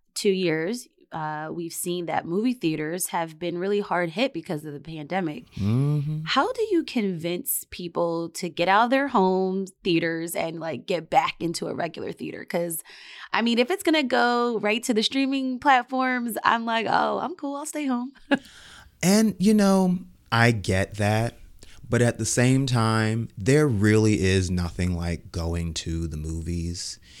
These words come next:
Speaker 2: You know, you get your popcorn, you find your seat, and you settle in. And when the lights come down and that first trailer starts, you know, it's, it's a whole experience that, you know, you can try to rec-, recreate at home, but you just can't do it,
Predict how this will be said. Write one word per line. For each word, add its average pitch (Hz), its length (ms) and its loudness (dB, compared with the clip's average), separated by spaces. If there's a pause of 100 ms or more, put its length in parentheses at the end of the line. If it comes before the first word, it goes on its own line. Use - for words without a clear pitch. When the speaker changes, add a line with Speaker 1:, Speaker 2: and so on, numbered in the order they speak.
(120)
Speaker 2:
You 92 180 2
know, 90 300 4
you 82 320 -4 (300)
get 104 260 2
your 107 80 0
popcorn, 95 680 2
you 85 100 0
find 101 380 4
your 101 120 6
seat, 92 560 0 (360)
and 90 160 -4
you 90 80 -2
settle 104 540 4
in. 98 300 4
And 87 160 0
when 87 80 -2
the 85 100 -4
lights 107 300 2
come 123 260 2
down 104 600 6 (280)
and 92 240 0
that 90 200 -2
first 104 380 2
trailer 101 340 4
starts, 95 600 2
you 107 120 2
know, 101 100 2
it's, 110 300 -2
it's 131 160 0
a 117 80 0
whole 156 320 2
experience 110 880 2 (340)
that, 104 440 4
you 110 100 2
know, 101 280 4
you 107 180 2
can 107 160 -2
try 107 240 4
to 117 60 4
rec-, 120 220 0
recreate 110 640 4
at 104 120 2
home, 101 260 4
but 90 80 -4
you 95 140 -2
just 92 320 -2
can't 87 420 -4
do 87 200 -8
it, 104 300 -6